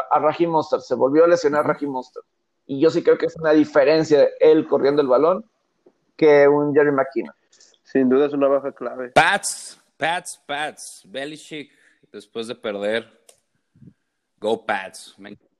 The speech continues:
Speaker 2: me
Speaker 3: Es a lo,
Speaker 2: encantan los
Speaker 3: es a lo
Speaker 2: Pats.
Speaker 3: que iba.
Speaker 2: Eh, hay que esperar el injury report.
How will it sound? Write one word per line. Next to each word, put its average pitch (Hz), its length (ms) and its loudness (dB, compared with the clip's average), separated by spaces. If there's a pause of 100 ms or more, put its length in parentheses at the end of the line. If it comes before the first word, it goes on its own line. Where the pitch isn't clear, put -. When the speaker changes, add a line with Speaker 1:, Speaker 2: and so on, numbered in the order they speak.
(140)
Speaker 2:
me 117 160 -8
Speaker 3:
Es 131 60 -10
a 139 40 -4
lo, 135 60 0
Speaker 2:
encantan 135 460 -2
los 123 140 -10
Speaker 3:
es 135 180 -2
a 147 80 2
lo 139 100 2
Speaker 2:
Pats. 117 80 -8
Speaker 3:
que 123 120 -6
iba. 123 220 -2
Speaker 2:
Eh, 110 280 -12
hay 120 140 -16
que - 80 -20
esperar 131 360 -12
el 139 120 -16
injury 131 560 -14
report. 127 480 -8